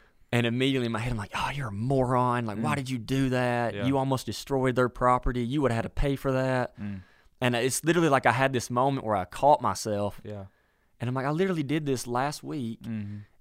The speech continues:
Speaker 1: and I encouraged them." I was
Speaker 2: Mm-hmm.
Speaker 1: like, "Why am I not encouraging myself
Speaker 2: Yeah.
Speaker 1: like I did them?"
Speaker 2: Mm-hmm.
Speaker 1: And so one of the main things that I tell myself, uh, starting out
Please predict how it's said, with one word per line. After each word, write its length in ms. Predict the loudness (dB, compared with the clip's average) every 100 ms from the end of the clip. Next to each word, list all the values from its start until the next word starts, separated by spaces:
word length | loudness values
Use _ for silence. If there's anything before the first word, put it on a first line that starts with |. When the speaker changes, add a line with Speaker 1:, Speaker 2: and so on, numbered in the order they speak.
| -4
Speaker 1:
and 120 | -2
I 100 | 0
encouraged 600 | -2 0 2 2 -2 -4
them." 420 | -6 -4 -4 -6 -8 -10
I 40 | -8 -4
was 80 | 0
Speaker 2:
Mm-hmm. 20 |
Speaker 1:
like, 140 | 0
"Why 400 | 2 2 4 2
am 100 | 0
I 60 | -2
not 220 | 0 0
encouraging 520 | 0 -2 -2 -2 -2
myself 640 | -4 -6 -4 -2 -2 -4 -12
Speaker 2:
Yeah. 220 | -12 -12 -8
Speaker 1:
like 140 | -6 -4
I 80 | -2
did 200 | -2 -4
them?" 340 | -6 -8 -10 -12
Speaker 2:
Mm-hmm. 320 | -10 -10 -10 -14 -16 -20 _ _ -8
Speaker 1:
And 120 | -2
so 340 | 0 0 0 -8
one 220 | -4 0
of 80 | 2
the 80 | 2
main 260 | 2 0 0
things 280 | 0 0 2
that 80 |
I 40 | 2
tell 220 | 4 4
myself, 580 | 4 2 2 2 2 -4 -20 -8
uh, 160 | -6 -2
starting 400 | 2 2 0 -2
out 320 | 0 -2